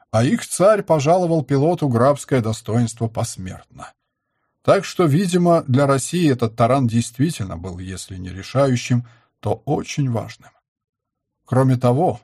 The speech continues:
длинная кильваторная колонна германских линкоров была стеснена в маневре, а русские корабли били по нашим, находясь вне зоны поражения немецких орудий.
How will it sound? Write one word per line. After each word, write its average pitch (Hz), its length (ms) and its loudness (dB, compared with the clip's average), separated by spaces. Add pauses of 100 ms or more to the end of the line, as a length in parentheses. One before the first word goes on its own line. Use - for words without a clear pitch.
длинная 160 800 0
кильваторная 131 800 2
колонна 127 420 2
германских 113 600 0
линкоров 123 580 0 (280)
была 110 280 0
стеснена 131 640 0
в 117 80 -4
маневре, 110 600 -6 (180)
а 117 140 2
русские 147 420 0
корабли 143 460 0
били 147 360 0
по 110 200 2
нашим, 123 460 -2 (260)
находясь 135 560 0
вне 110 380 0
зоны 113 360 -2
поражения 104 580 -2
немецких 95 580 -12
орудий. 113 540 -10